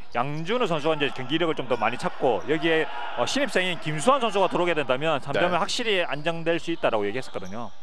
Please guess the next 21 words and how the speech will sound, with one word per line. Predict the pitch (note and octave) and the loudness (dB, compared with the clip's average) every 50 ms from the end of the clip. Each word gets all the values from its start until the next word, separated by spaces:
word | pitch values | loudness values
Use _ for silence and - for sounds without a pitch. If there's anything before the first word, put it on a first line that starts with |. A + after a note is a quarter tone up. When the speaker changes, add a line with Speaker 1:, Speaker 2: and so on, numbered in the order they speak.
| - - - | -8 -6 -6
Speaker 1:
예, | C3 C3 | -6 -6
삼 | - - D#3+ E3 | -6 -6 -4 -2
점이 | F#3 F#3 F#3+ F3+ | -2 -2 0 0
좀 | F#3 E3 | -2 -2
불안한 | C3+ - F#3 F#3+ F#3+ F#3 F3+ D3 | 0 4 4 4 4 4 2 0
이유 | C3+ C3+ | 0 0
중에 | C#3+ F3 E3 | 2 2 4
하나가 | D3 C3+ C#3 D3+ D3 | 4 4 4 4 2
이윤기 | B2 C3+ E3+ A3+ B3+ A#3+ | 2 0 0 0 0 0
선수가 | F#3 F3 D3 D#3 E3 D3+ | 0 0 2 2 2 2
좀 | - - - C#3+ - - | 2 -2 -4 -6 -6 -4
기복이 | - D4+ - C#4 A3+ D#3 | -4 -2 0 0 0 0
있습니다. | - - - G2+ F#2+ A#2+ C#3+ B2 - - | -2 -4 -4 -4 -2 -2 -2 -2 0 0
Speaker 2:
네. | A#2+ A2+ G#2+ G#2 A#2 D3 D#3+ - | 2 2 2 2 0 -2 -4 -4
Speaker 1:
예, | G#2+ | -4
그렇기 | - D#3 F3 F#3+ - | -2 -2 -2 -2 -2
때문에, | - F3+ D#3+ D3+ D3+ D3+ E3 F3+ F3+ F3+ F3 E3+ - - - - - - | -2 -2 -2 0 0 2 2 2 2 2 0 -2 -6 -6 -8 -8 -6 -4
어, | A2 G#2 G2+ G2+ F#2+ F2+ - - - - - - | -2 0 0 0 0 -2 -4 -6 -8 -6 -4 -4
양준호 | A#2 C3 D3 F#3+ F#3 D#3 | -4 -2 0 0 0 2
선수, | D3 C3 A2 A#2+ B2 A2+ G2 F2 - - - - - - - - B2 | 0 0 0 0 0 0 0 0 -4 -6 -6 -6 -6 -6 -6 -6 -6
이, | B2 | -6